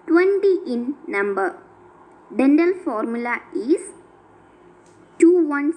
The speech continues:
zero two by two one zero two into two is equal to twenty. Okay. Now permanent teeth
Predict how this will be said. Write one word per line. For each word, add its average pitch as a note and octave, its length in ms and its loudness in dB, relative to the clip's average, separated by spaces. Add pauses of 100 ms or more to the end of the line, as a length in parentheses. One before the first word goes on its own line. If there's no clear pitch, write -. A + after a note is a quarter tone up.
(100)
zero C4+ 360 -6 (100)
two A#3 260 -6 (280)
by C4 340 -2 (400)
two C#4+ 120 0
one C#4+ 380 0
zero A#3+ 300 -4
two D4 380 -4 (360)
into B3 520 -2
two G#3 260 -2 (260)
is A3+ 200 -10
equal C#4 340 -4
to F4+ 140 -4 (420)
twenty. G3+ 580 -6 (480)
Okay. B3+ 300 -2 (580)
Now C4+ 220 -2 (380)
permanent G4+ 680 0
teeth - 380 -10